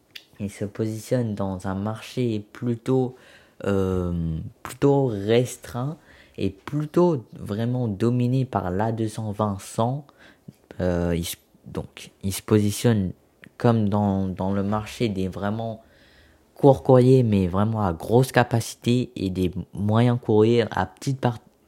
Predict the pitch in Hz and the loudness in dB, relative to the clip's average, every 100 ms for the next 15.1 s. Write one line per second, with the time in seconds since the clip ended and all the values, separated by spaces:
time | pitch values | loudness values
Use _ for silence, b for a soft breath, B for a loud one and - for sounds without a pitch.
0 | _ - 98 - _ 156 151 131 - 127 | _ -8 -8 -10 _ -2 -2 -2 -2 0
1 | 113 117 - 107 120 113 - - - - | 2 0 0 -6 -4 -6 -8 -12 -10 -8
2 | 98 95 98 95 113 76 90 95 101 98 | -6 -6 -8 -8 -8 -8 -4 -2 -2 -4
3 | 113 110 B B B B B _ - 139 | -4 -6 B B B B B _ 0 0
4 | 123 - - B B B B 98 92 92 | 0 -4 -16 B B B B -2 -2 -2
5 | 104 101 85 - 107 110 104 104 - 92 | 0 0 0 0 2 4 4 2 -6 -6
6 | 92 90 87 - 104 101 - 95 123 117 | 0 0 0 -2 -2 0 2 4 4 4
7 | - 92 95 92 87 104 107 104 - 90 | 0 -2 -2 -2 -4 -2 -4 -4 -6 -6
8 | 85 - B B B 95 90 104 101 - | -6 -14 B B B -8 -2 -2 -2 -4
9 | - 92 85 85 85 85 80 85 82 85 | -2 0 0 0 0 0 0 0 -2 -4
10 | - 98 101 98 95 95 101 95 85 - | -4 2 4 4 2 2 0 0 -2 0
11 | 107 110 107 98 - 104 95 71 80 80 | 0 0 -2 -4 -2 0 0 -2 -6 -2
12 | 110 113 123 131 104 90 98 101 101 - | 0 0 -2 -4 -4 -4 -6 -6 -8 -4
13 | 101 - 101 - 127 - 104 107 104 92 | -4 -2 -4 -4 -6 -6 0 0 2 0
14 | - - 110 117 95 92 92 - 107 113 | -2 -4 -2 -4 -6 -6 -8 -4 0 0
15 | 120 | -2